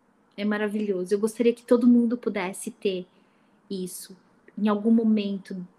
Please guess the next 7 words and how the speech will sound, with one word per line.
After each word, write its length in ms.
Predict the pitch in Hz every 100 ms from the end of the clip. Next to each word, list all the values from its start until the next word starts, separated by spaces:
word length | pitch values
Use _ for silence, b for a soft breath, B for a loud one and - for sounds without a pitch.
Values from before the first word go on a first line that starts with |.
| -
da 200 | 185 185
vida, 460 | 185 185 180 170 -
assim, 260 | - - -
de, 480 | 180 202 208 202 196 _ _ _ b b b _ _ _ _ _ _ _ - 226
e 320 | 226 214 -
a 80 | 214
bicicleta 1000 | 214 247 247 - 247 247 247 226 226